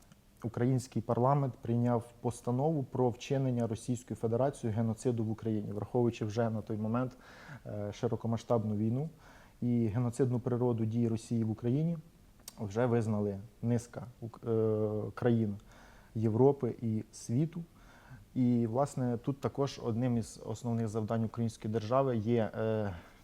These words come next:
як і донесення в усьому світі, е, цих страшних діянь Російської Федерації по відношенню до України, так і збір, е, свідчень, е, задля майбутнього, сподіваємося, всі,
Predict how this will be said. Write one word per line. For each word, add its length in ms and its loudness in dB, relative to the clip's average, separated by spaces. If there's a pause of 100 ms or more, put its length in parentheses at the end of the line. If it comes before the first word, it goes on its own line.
(120)
як 300 2
і 40 -2 (360)
донесення 720 0 (300)
в 60 -4
усьому 320 -2
світі, 420 -2 (480)
е, 300 -2
цих 320 -2
страшних 640 -2
діянь 420 4
Російської 480 -8
Федерації 480 -2
по 100 -4
відношенню 400 -4
до 80 -2
України, 320 -4
так 220 -2
і 60 2
збір, 400 4 (440)
е, 420 0
свідчень, 640 -2 (480)
е, 760 2
задля 640 0 (240)
майбутнього, 800 2 (480)
сподіваємося, 760 2
всі, 380 -2